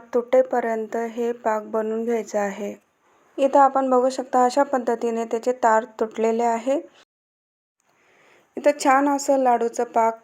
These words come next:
तयार झालेलं आहे. आता आपण ताटामध्ये ओतून घेणार आहे. सर्व पाक मी ताटामध्ये टाकून घेतलेला आहे आणि आपल्याला आता चमच्याने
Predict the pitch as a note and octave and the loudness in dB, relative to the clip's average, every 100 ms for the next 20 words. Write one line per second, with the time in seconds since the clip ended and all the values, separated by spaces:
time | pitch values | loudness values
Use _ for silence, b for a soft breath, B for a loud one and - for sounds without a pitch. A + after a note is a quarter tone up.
0 | - A3+ A3 A3 A#3+ A#3 A3+ A3 G#3+ A3 | 0 2 2 0 -2 -4 -4 -6 -6 -8
1 | G#3+ A3 b b - - A#3 A3+ A#3 A#3 | -10 -12 b b -8 -2 0 0 -2 0
2 | A#3 A3 A3 G#3+ G#3+ A#3 C#4 E4+ b b | -2 0 -2 -4 -4 0 0 -2 b b
3 | b - - A#3 A3+ A#3+ A#3 B3 A#3 A3 | b -8 -2 -2 0 -4 -2 -4 -2 -4
4 | G#3 G3+ G#3 G3+ _ _ _ _ _ _ | -4 -6 -8 -8 _ _ _ _ _ _
5 | _ _ _ _ _ _ _ _ - C#4+ | _ _ _ _ _ _ _ _ -4 2
6 | C#4 C#4+ C#4 C#4 - _ _ _ _ _ | 4 2 0 -6 -20 _ _ _ _ _
7 | - A#3+ A#3+ B3 B3 B3 A#3 A#3 A3+ A#3 | 2 2 2 0 -4 0 0 0 -4 -4
8 | A#3 A3+ A3 A#3+ A#3+ A#3 A3+ G#3+ G#3+ G#3+ | -2 -2 -2 -6 -4 -4 -4 -2 -4 -4
9 | B3 A#3+ A3+ A3+ G#3+ A3 A3 G#3+ A3 A3+ | -4 -4 -4 -6 -6 -4 -4 -2 -4 -4
10 | A#3 A#3 A3+ G#3+ A3+ G#3+ A3+ | -6 -4 -4 -4 -4 -4 -6